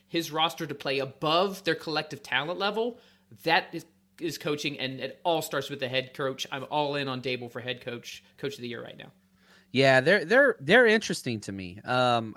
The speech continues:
Speaker 2: I, my top two candidates were Daboll, but I went Pete Carroll. Uh, what he's been able
Speaker 1: Carroll
Speaker 2: to
Speaker 1: was
Speaker 2: do
Speaker 1: my
Speaker 2: with
Speaker 1: number
Speaker 2: those
Speaker 1: two.
Speaker 2: rookies.
Speaker 1: Yeah.
Speaker 2: Um, and so, yeah, like, Sirianni doesn't do it for me just because that was a quality team. That is the
Speaker 1: Mm-hmm.
Speaker 2: best roster in football. I was saying that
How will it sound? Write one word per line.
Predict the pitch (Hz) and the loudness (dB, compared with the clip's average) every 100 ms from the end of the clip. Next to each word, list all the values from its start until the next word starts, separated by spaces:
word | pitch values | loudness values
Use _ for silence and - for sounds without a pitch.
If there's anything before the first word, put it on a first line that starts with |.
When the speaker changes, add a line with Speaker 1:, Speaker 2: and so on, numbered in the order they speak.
| - | -2
Speaker 2:
I, | 135 - - | 0 0 -4
my | 139 156 208 | 0 6 6
top | - 185 170 - | 6 2 2 0
two | 190 | -6
candidates | - 147 120 110 113 - 117 | -4 -2 0 0 -2 -4 -4
were | 113 | 0
Daboll, | 135 135 123 156 139 | 2 2 6 8 8
but | 127 123 | 6 2
I | |
went | 233 320 | 2 0
Pete | - 208 | -4 -6
Carroll. | - 185 135 95 - - - - | 0 0 -2 -8 -18 -20 -10 2
Uh, | 123 | 4
what | 127 160 | 6 4
he's | 185 | 2
been | 190 185 | 0 2
able | |
Speaker 1:
Carroll | 170 202 | 4 4
Speaker 2:
to | - | 4
Speaker 1:
was | |
Speaker 2:
do | 160 | 4
Speaker 1:
my | 202 | 4
Speaker 2:
with | |
Speaker 1:
number | 170 131 | 2 2
Speaker 2:
those | 113 | 2
Speaker 1:
two. | |
Speaker 2:
rookies. | 131 - 98 92 - - _ | 0 0 -6 -8 -14 -20 _
Speaker 1:
Yeah. | 113 113 117 113 113 | -2 2 4 4 2
Speaker 2:
Um, | 107 - | 0 -4
and | 127 123 117 | 0 0 0
so, | - | 0
yeah, | 127 131 107 | 4 6 6
like, | 117 - | 4 -2
Sirianni | - 196 185 175 175 160 | 0 2 6 6 4 4
doesn't | 165 156 139 | 2 0 -2
do | 147 | 0
it | 143 | 0
for | - 147 | -2 -2
me | 143 135 | -2 -2
just | 131 - | -6 -6
because | 131 - 131 123 117 - - - | -6 2 4 4 2 -8 -16 0
that | 131 95 | 2 4
was | 117 131 | 4 2
a | |
quality | 131 143 139 135 139 | 4 6 6 6 2
team. | 127 143 131 | -2 -4 0
That | 113 | 0
is | 113 104 104 | 0 -4 -6
the | 120 147 | -2 0
Speaker 1:
Mm-hmm. | 127 | 4
Speaker 2:
best | 131 - | 2 2
roster | 127 127 131 127 | 2 2 2 -4
in | |
football. | 113 135 139 | -2 2 6
I | 131 | 6
was | 139 | 4
saying | - 123 | 0 2
that | 113 | 2